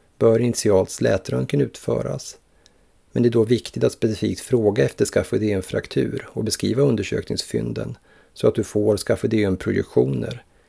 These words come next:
vilka skiljer sig från en vanlig röntgen av handleden. En utmaning i diagnostiken av scaphoideumfraktur är att sensitiviteten för fraktur med vanlig slätröntgen endast cirka sjuttio procent,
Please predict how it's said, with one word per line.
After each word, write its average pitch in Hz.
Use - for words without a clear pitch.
vilka -
skiljer 127
sig 110
från 101
en 101
vanlig 110
röntgen 107
av -
handleden. 120
En 135
utmaning 156
i -
diagnostiken 92
av 113
scaphoideumfraktur -
är 98
att 90
sensitiviteten 95
för 127
fraktur 101
med 120
vanlig 98
slätröntgen 113
endast 90
cirka -
sjuttio -
procent, -